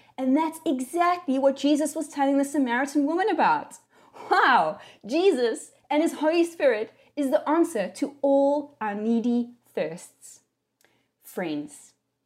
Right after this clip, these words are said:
let's think about our needy thirsts again, and then let's pray together. Jesus, thank you for giving us your life on the cross so that we can know you and know Father God,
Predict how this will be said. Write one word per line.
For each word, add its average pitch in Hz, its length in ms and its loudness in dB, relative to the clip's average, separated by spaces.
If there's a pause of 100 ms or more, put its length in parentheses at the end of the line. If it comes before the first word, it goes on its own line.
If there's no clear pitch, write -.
(300)
let's 254 300 -2
think 302 320 -2
about 302 240 0
our 247 160 -4
needy 226 300 -2
thirsts 214 320 -6
again, 190 480 -8 (580)
and 185 160 -12
then 175 220 -6
let's 175 260 -6
pray 156 320 -16
together. - 600 -20 (1800)
Jesus, 190 680 -10 (760)
thank 262 280 -2
you 185 260 -8
for 196 140 -10
giving 226 380 -2
us 180 340 -10
your 202 280 2
life 202 340 -2
on 202 80 -10
the 202 60 -8
cross 170 500 -14 (300)
so - 100 -16
that 185 220 -6
we 196 180 -2
can 233 240 -6
know 180 140 -6
you 190 560 -10 (260)
and 175 220 -14
know 170 180 -6
Father 185 360 -10
God, 165 440 -16